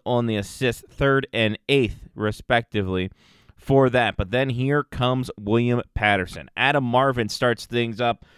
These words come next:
uh, not long after Rakovich's goal for his fifteenth on the campaign, and then he gets his sixteenth just past the midway point, ten fifty-seven into the frame. He tucks it in for his sixteenth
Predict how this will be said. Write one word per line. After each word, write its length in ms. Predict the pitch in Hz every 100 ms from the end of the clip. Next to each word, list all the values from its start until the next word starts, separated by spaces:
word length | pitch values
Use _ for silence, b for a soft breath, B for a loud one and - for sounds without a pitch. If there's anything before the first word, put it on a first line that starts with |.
| b b
uh, 140 | 101
not 300 | 110 135 147
long 260 | 147 139 143
after 260 | 131 - 117
Rakovich's 600 | 123 127 123 123 127 110
goal 240 | 127 123
for 140 | 120
his 200 | 113 147
fifteenth 560 | - 131 120 - 123 110 -
on 240 | 120 120
the 80 | 107
campaign, 720 | - 127 113 - 123 120 117 110 b b b -
and 160 | 107
then 160 | 120 127
he 100 | 127
gets 220 | 123 117
his 140 | 120 107
sixteenth 640 | - 135 - - 123 117 b b b -
just 440 | 113 151 143 - -
past 340 | 135 131 120
the 80 | 123
midway 360 | 120 117 117 113
point, 320 | - 113 107
ten 200 | 131 123
fifty-seven 580 | 120 113 104 123 110 107
into 160 | 104
the 80 | 107
frame. 400 | 95 107 110 101 b b b
He 240 | - 127
tucks 340 | - 123 113 -
it 100 | 107
in 120 | 104
for 160 | 107 104
his 120 | 98
sixteenth 800 | - 135 123 - _ 120 113